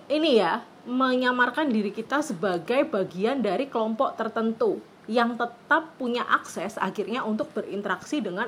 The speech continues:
objek yang diinvestigasi. Jadi misalnya kita tahu kalau ada, eh, suatu penjahat yang dia sudah masuk penjara ya, dia sudah di,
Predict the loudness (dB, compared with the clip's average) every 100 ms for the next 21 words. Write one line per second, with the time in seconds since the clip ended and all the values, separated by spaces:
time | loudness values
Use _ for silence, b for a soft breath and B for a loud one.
0 | -4 -4 -2 -2 -2 -2 0 -2 -2 -4
1 | -2 2 2 2 -2 -4 B B B -2
2 | 0 0 2 4 4 2 0 0 -2 -10
3 | -2 0 2 6 6 6 2 0 2 2
4 | 0 -2 -2 -2 -6 -6 -2 -2 0 0
5 | 0 0 2 2 2 0 2 4 4 2
6 | 0 -2 -4 0 0 0 -4 -2 0 0
7 | 0 0 0 B B B B 2 4 4
8 | 4 2 2 2 0 0 0 0 0 -4
9 | 0 2 2 0 -2 0 0 2 2 4
10 | 4 4